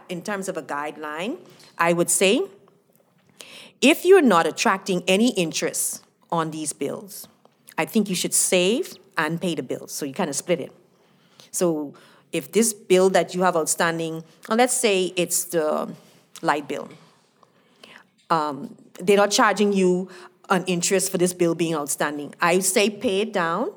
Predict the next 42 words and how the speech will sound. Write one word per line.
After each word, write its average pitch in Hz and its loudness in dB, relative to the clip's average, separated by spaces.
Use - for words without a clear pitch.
but - -2
take 196 -4
a 160 -6
portion 180 -6
of 139 -10
those 139 -8
funds 156 -8
and 143 -6
save 139 -6
it. - -18
If 196 2
you 220 4
do 226 6
not 320 6
have 254 6
an 208 0
emergency 170 -4
fund, 180 -4
I 160 -2
know 160 -2
we'll 160 -2
get 147 -4
into 160 -6
that 147 -6
later 147 -12
on, 147 -12
then 170 -2
I 160 0
say 165 0
save 190 0
as 156 -6
well 143 -6
and 143 -12
pay 165 -10
the 143 -12
bill 139 -12
down. 131 -18
But 156 -6
if 190 -4
the 170 -4
bill 190 6
outstanding 180 2